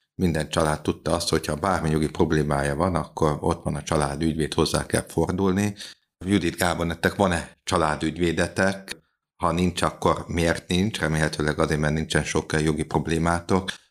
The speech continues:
Van-e olyan kötődés ma még egy ember, egy család és egy ügyvéd között, mint régen volt, vagy most már tényleg csak a szakmai képesség alapján, és hogyan választotok ügyvédeket?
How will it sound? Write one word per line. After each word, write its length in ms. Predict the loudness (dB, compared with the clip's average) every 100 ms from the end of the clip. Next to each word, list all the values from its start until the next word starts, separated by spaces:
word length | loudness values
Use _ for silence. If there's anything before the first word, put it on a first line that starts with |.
| _ _
Van-e 360 | 0 2 2 0
olyan 300 | 0 0 2
kötődés 540 | 0 0 0 0 -2
ma 100 | 0
még 280 | 2 2 2
egy 340 | 0 -2 -10 -4
ember, 580 | -2 -2 0 2 2 -2
egy 120 | -4
család 340 | 0 0 0
és 120 | -2 -4
egy 60 |
ügyvéd 260 | 0 -2 0
között, 280 | 0 0 -2
mint 120 | -2
régen 380 | -2 0 0 0
volt, 220 | 0 0
vagy 180 | -4 -2
most 180 | -4
már 240 | 0 -2 -2 _ _ _
tényleg 440 | -2 0 2 -2 -2
csak 260 | -8 -2
a 220 | 0 0 0
szakmai 400 | -2 0 -2 -2
képesség 560 | -2 -2 -4 -2 -2
alapján, 680 | 0 -2 0 0 0 -2 -8 -16 -18 _ _ _
és 280 | -2 0 0
hogyan 460 | 2 2 2 -2 -8 _ _ _
választotok 680 | -4 0 0 -2 -6 -8 -10
ügyvédeket? 680 | -8 -6 -6 -8 -14 -16